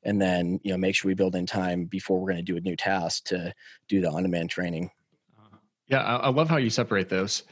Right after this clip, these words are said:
Speaker 2: because I, I feel like it's all too common when you get a new technology thing to just dive into the, the clicks and picks and figure out how to,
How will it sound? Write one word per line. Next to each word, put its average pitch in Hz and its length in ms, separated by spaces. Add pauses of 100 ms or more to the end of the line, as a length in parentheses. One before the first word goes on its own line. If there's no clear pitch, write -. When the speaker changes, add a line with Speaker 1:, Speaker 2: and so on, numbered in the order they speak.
(400)
Speaker 2:
because 120 460 (240)
I, 120 100 (120)
I 135 220
feel 147 180
like 123 120
it's - 220 (180)
all 143 140
too 135 160
common 127 420 (120)
when 123 200
you 117 80
get 139 140
a 135 60
new 131 120
technology 110 460
thing 101 180
to 107 100
just 107 220 (320)
dive 127 280
into 120 260
the, 107 280 (120)
the 185 200 (160)
clicks - 280
and 113 220
picks 139 320
and 101 220 (560)
figure 143 200
out 127 100
how 135 120
to, 117 280